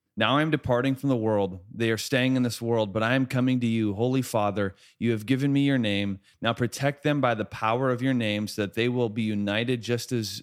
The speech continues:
as we are. During my time here, I have protected them by the power of the name you gave me. I guarded them so that no, not one was lost except the one headed for destruction," talking about Judas there,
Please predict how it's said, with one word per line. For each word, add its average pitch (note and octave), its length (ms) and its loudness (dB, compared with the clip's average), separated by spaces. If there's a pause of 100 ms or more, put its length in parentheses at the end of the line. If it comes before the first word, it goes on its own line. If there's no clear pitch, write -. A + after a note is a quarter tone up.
as G#2 140 -6
we G#2 200 -2
are. F2+ 280 -4 (500)
During C3 220 2
my C3 180 4
time C#3 300 2
here, D#3 220 2
I A#2+ 120 2
have C3 100 -2
protected C3 440 -2
them B2+ 160 0
by A#2+ 120 2
the G2+ 100 -2
power C3 480 0
of A2+ 380 -2
the G#2 100 -4
name G2+ 360 0
you A#2+ 100 0
gave A2 380 -2
me. F#2+ 240 -6 (280)
I G#2 100 0
guarded B2 480 0
them A2 380 -2 (440)
so - 140 -4
that A2+ 200 2
no, A#2 260 2 (120)
not A2+ 220 -2
one C3 320 2
was A#2 160 -2
lost A2 600 -2
except A2 320 -4
the A#2+ 80 0
one A#2 340 -2
headed G#2+ 340 -2
for A2 100 0
destruction," G2+ 760 -4
talking G2 340 -8
about F#2 260 -6
Judas F2 440 -6
there, - 340 -8